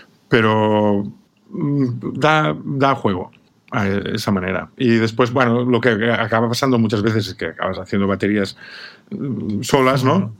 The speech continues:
Speaker 1: Pero, pero el batería toca sobre una referencia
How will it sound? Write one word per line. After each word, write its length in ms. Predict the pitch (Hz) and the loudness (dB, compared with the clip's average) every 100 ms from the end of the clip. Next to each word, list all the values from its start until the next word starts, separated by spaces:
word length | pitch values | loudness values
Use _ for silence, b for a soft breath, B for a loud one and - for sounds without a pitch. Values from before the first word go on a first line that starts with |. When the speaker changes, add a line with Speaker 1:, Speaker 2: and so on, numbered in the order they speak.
| - | -2
Speaker 1:
Pero, 680 | 120 113 107 104 104 107 - _ _ _ B B B B _ _ | 2 4 4 2 0 -2 -6 _ _ _ B B B B _ _
pero 160 | 123 | 2
el 60 | 123 | 4
batería 380 | 131 147 165 170 | 2 2 2 2
toca 260 | 180 180 | 2 2
sobre 240 | 160 156 143 | 2 2 2
una 140 | 147 143 | 4 2
referencia 920 | 143 - 139 156 156 127 131 135 | 2 2 2 2 2 2 2 0